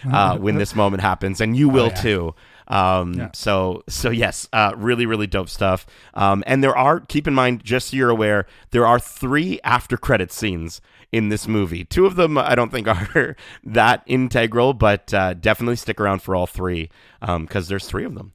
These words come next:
Speaker 1: and, and it also lets you appreciate all the wonderful people in the credits who, uh, who made this movie. Uh, but Justin, let's, uh, let's get to our overall thoughts and rating, uh,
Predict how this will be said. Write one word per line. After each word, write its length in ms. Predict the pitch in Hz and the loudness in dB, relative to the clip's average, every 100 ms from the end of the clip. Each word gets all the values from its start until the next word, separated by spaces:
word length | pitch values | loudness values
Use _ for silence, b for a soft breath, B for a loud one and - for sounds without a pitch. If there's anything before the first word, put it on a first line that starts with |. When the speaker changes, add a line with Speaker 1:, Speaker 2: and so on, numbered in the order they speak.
| - | -10
Speaker 1:
and, 220 | 98 101 | -8 -4
and 120 | 110 | -2
it 60 | 107 | 0
also 260 | 104 - | 0 0
lets 200 | 110 104 | -2 -2
you 80 | 110 | -2
appreciate 360 | 101 104 - 95 | -2 -4 -4 -2
all 100 | 95 | 0
the 60 | 92 | -2
wonderful 280 | 92 - | -4 -6
people 420 | 98 95 95 90 - b b b | -8 -6 -2 -4 -4 b b b
in 120 | 98 | -6
the 60 | 92 | -4
credits 400 | 95 104 101 - | -2 -2 -2 -8
who, 240 | 87 85 | -4 -2
uh, 240 | 82 82 | -2 -4
who 120 | 98 92 | -6 -6
made 200 | 87 - | -6 -8
this 140 | 87 | -16
movie. 240 | 90 90 - b b | -18 -20 -20 b b
Uh, 220 | 107 110 104 | -2 0 2
but 280 | 139 - 127 | -2 -2 2
Justin, 460 | 160 - 160 139 - | 2 2 -2 -2 -6
let's, 500 | 135 139 170 - - | 0 2 2 -6 -2
uh, 240 | 156 127 127 | 0 2 0
let's 220 | 131 - | -2 -2
get 140 | 175 - | -8 2
to 100 | 135 | 4
our 160 | 113 - | 4 4
overall 720 | 117 123 123 117 110 107 104 b b b b | 2 4 4 6 6 2 -4 b b b b
thoughts 560 | - 131 117 120 - - | -8 0 2 2 -2 -6
and 300 | 113 98 107 | -4 -2 0
rating, 500 | 117 113 117 165 - | 0 0 -2 -6 -8
uh, 300 | 101 92 | -6 -4